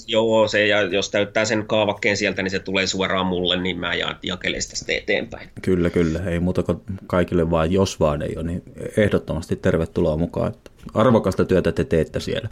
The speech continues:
Speaker 1: Kiitos, kiitos.
Speaker 2: Mutta, mutta, siinä yhdistysasiat. Pitäisikö tuota, kun on saatu tässä jo puolisen tuntia pakettiin, niin mennä perjantai-iltaan?
Speaker 1: Kuulostaa hyvältä.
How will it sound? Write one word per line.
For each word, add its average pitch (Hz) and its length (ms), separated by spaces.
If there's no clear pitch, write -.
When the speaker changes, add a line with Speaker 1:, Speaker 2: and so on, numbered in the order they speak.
Speaker 1:
Kiitos, 101 340
kiitos. - 360
Speaker 2:
Mutta, 123 440
mutta, - 540
siinä 123 320
yhdistysasiat. 95 800
Pitäisikö - 380
tuota, 131 300
kun 117 120
on 120 100
saatu 123 260
tässä 127 320
jo 123 60
puolisen 110 360
tuntia 101 280
pakettiin, 95 520
niin 98 220
mennä 107 220
perjantai-iltaan? 87 1200
Speaker 1:
Kuulostaa - 380
hyvältä. 101 280